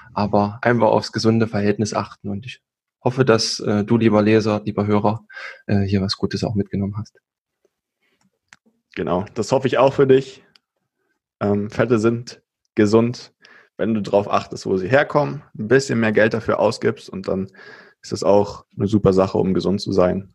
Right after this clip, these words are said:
Speaker 2: Ähm, und ja, dir mehr Energie zu geben, gesunde Hormone zu produzieren und Entzündung zu reduzieren. Damit würde ich sagen, Martin, vielen, vielen Dank dir. Dir, lieber Hörer, vielen Dank.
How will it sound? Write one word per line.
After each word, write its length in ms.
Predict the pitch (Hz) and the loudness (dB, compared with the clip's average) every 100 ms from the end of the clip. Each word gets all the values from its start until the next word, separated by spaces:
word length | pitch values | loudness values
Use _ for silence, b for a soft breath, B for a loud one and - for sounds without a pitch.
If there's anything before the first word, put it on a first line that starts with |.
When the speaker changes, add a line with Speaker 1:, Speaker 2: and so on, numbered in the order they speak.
| - | -14
Speaker 2:
Ähm, 420 | 107 101 98 120 _ - | -10 -10 -12 -16 _ -14
und 340 | 190 185 - _ _ _ _ - | -10 -10 -14 _ _ _ _ -2
ja, 320 | 107 101 - - | 0 0 -6 -6
dir 80 | 104 | 0
mehr 220 | 107 101 | 2 4
Energie 260 | 101 107 | 2 2
zu 160 | 120 120 | -2 -2
geben, 540 | 107 107 104 104 120 _ _ | 2 2 2 -2 -8 _ _
gesunde 320 | - 107 104 101 | -8 -2 2 4
Hormone 340 | 98 101 101 | 4 4 4
zu 100 | - | 0
produzieren 880 | - 104 95 - 104 98 95 - _ _ _ _ _ | 0 2 2 2 2 4 2 -4 _ _ _ _ _
und 580 | - 95 85 87 92 - | -4 -2 -2 -8 -12 -10
Entzündung 420 | 98 95 101 98 | -10 -6 -4 -4
zu 100 | - | -4
reduzieren. 560 | - 90 - 95 92 - _ b b b b b _ _ _ _ _ _ _ | -2 -2 -2 -6 -8 -12 _ b b b b b _ _ _ _ _ _ _
Damit 480 | 98 117 175 202 - - _ _ _ | 0 2 2 -2 -10 -20 _ _ _
würde 140 | - - | -8 -6
ich 80 | |
sagen, 240 | - 98 127 | -2 0 2
Martin, 440 | 113 180 185 226 - | 2 2 0 -2 -8
vielen, 240 | - 135 | -6 -4
vielen 220 | 131 135 117 | -2 -2 0
Dank 220 | 117 123 | -2 0
dir. 320 | 147 196 196 - | 0 0 -4 0
Dir, 100 | 135 | 2
lieber 240 | 143 147 | 4 6
Hörer, 220 | 156 156 | 6 4
vielen 240 | 151 156 151 | 4 2 4
Dank. 340 | 147 208 - | 2 0 -8